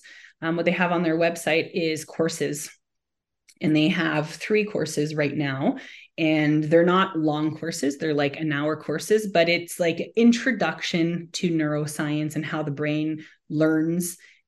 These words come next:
And <clears throat> I tell everybody I know to take these courses. So I think that is the one thing I will, um, send you to.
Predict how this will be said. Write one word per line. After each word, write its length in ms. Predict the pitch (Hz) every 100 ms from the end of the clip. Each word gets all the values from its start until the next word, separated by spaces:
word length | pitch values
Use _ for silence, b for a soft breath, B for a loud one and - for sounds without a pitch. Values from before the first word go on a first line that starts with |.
| -
And 540 | 160 151 147 151 151 151 _ _ _
<clears throat> 340 | _ _ _
I 1000 | - 262 220 208 160 160 156 151 160 185 - _ _ _ _ _
tell 280 | - 175 156
everybody 520 | 160 180 185 170 165
I 100 | 151
know 220 | 139 139 143
to 160 | 143
take 260 | - 135 135
these 180 | 185 -
courses. 500 | 214 226 - 311 - B B
So 120 | - 170
I 40 |
think 240 | 170 175 170
that 240 | 160 156
is 200 | 165 165
the 80 | 151
one 800 | 151 151 175 185 185 185 190 190 B B B _ -
thing 560 | - 160 156 156 165 170 -
I 140 | 151
will, 480 | 143 143 143 147 - -
um, 240 | 135 131
send 360 | 135 - 160 180
you 160 | 208 202
to. 320 | 240 277